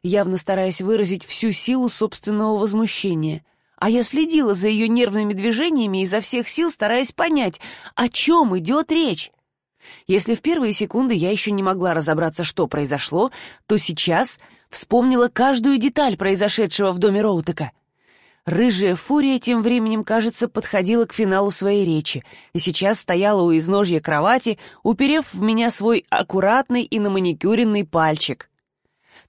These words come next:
"Ты хоть понимаешь, что если бы не ваш преподаватель, то неизвестно вообще, чем бы все это закончилось?" "А..." Я страдальчески покосилась на Маркуса, ища у него поддержки.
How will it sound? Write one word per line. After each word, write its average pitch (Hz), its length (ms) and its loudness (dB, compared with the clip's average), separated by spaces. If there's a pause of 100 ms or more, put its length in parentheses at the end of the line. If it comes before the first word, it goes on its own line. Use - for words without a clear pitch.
(120)
"Ты 233 180 2
хоть 233 260 -2
понимаешь, 226 580 2
что - 200 -2
если 214 380 0
бы 175 140 0
не 190 120 0
ваш 226 260 0
преподаватель, 175 800 0 (360)
то 302 100 2
неизвестно 262 640 2
вообще, 277 640 0
чем 254 300 2
бы 240 80 2
все 233 260 0
это 220 180 2
закончилось?" 190 800 -2 (1120)
"А..." 233 680 0 (520)
Я 233 160 2
страдальчески 226 640 0
покосилась 226 500 0
на 220 120 0
Маркуса, 233 480 0
ища 233 280 2
у 233 40 4
него 226 200 2
поддержки. 190 680 -2